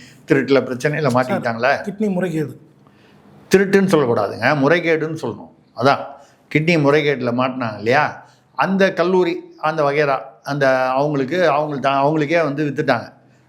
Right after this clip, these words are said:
Speaker 1: நானூத்தம்பது கோடிக்கு என்னமோ வித்தாங்க. அதுல இருநூத்தம்பது கோடி என்னமோ பணம் வந்துருச்சு அவங்களுக்கு.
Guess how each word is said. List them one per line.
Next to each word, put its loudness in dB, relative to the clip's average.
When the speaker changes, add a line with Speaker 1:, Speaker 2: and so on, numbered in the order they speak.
Speaker 1:
நானூத்தம்பது 2
கோடிக்கு 0
என்னமோ 2
வித்தாங்க. 0
அதுல 2
இருநூத்தம்பது -4
கோடி 0
என்னமோ -2
பணம் 0
வந்துருச்சு -2
அவங்களுக்கு. -4